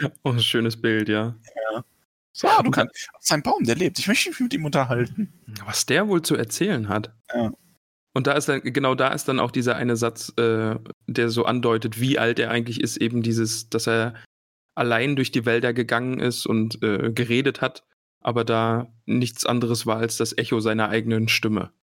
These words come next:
Speaker 2: Mhm.
Speaker 1: Also da war noch niemand, der geantwortet hat.
Speaker 2: Tatsächlich ein Zeichen davon, wie alt er ist, ist auch sein kleines Lied oder Gedicht, was er da vorträgt.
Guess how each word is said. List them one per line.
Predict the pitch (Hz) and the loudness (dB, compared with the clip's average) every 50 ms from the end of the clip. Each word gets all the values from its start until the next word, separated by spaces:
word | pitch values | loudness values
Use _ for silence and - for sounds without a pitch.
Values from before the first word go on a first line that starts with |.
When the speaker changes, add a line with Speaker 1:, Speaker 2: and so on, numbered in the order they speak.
| _ - | _ -6
Speaker 2:
Mhm. | 92 92 92 90 90 101 | -4 -2 -2 0 0 0
Speaker 1:
Also | 110 107 107 104 104 113 113 - _ _ _ - | 0 0 0 0 -2 -2 -4 -8 _ _ _ -2
da | 113 107 104 | -2 0 2
war | 107 107 | 2 2
noch | 113 113 107 117 | 2 0 0 0
niemand, | 123 120 123 120 113 113 110 | 0 0 2 2 2 0 2
der | 110 110 110 110 107 110 104 - - | 2 2 2 2 0 -2 -4 -6 -2
geantwortet | - - 107 113 113 - 110 101 - 104 - - | 0 0 0 0 -2 -2 -2 -2 -2 -4 -4 -4
hat. | 104 - - _ _ _ _ _ - | -6 -6 -6 _ _ _ _ _ -20
Speaker 2:
Tatsächlich | - - - 104 - - 117 - - | -12 -4 -4 -2 -2 -2 -4 -4 -2
ein | 101 | 0
Zeichen | - - 104 113 123 110 | 2 2 2 2 0 -2
davon, | 107 107 123 104 | 0 0 0 2
wie | 95 - | 2 2
alt | - 92 131 - | 2 2 2 2
er | 120 90 - | 2 0 0
ist, | 117 127 - | 0 -2 -2
ist | - 98 - - - - | -2 -6 -6 -6 -6 -2
auch | - 107 135 - - - - _ _ _ _ _ _ _ _ _ - | 0 0 0 0 -4 -14 -16 _ _ _ _ _ _ _ _ _ -2
sein | - 107 98 101 101 | 0 2 2 2 0
kleines | - - 110 101 107 101 98 - - - | 0 -2 -2 -2 -2 -4 -4 -6 -8 -6
Lied | - 135 170 - - - - | -6 -6 -4 -6 -8 -8 -2
oder | 104 98 95 | -2 -2 0
Gedicht, | 95 95 110 123 - - | 0 -4 -6 -6 -4 -4
was | 113 104 | -2 0
er | - - | 0 0
da | 95 87 | 0 0
vorträgt. | - - 92 92 - - - 107 113 - - - - | -2 -2 -4 -4 -4 -4 -4 -2 -2 -2 -4 -10 -20